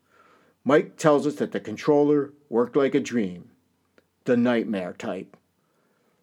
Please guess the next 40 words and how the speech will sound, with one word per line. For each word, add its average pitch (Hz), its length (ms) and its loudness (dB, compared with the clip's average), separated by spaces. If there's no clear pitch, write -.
Back 175 220 -2
on 170 160 2
the 123 80 0
boat, 120 360 -2
they 139 120 0
figure 143 340 2
out 135 200 2
that 123 120 -10
somebody 135 360 0
moved 127 280 -2
the 117 60 -4
transmitter 113 640 -2
so 127 180 -6
the 110 120 -4
P 151 260 -4
T 156 220 -2
boat 110 360 -4
would 123 140 -6
crash, 117 600 -6
and 131 160 0
then 131 240 0
they 131 120 -2
could 123 160 -4
go 123 200 0
on 139 160 -2
board 117 500 -4
and 131 180 -4
steal 123 640 0
the 127 80 -4
multi-million 117 720 0
dollar 107 320 -4
device. 101 520 -8
"Mike 156 300 2
will 156 80 0
be 147 160 0
waiting 120 340 0
for 110 180 -8
them," 101 240 -8
he 110 100 -16
says. - 440 -12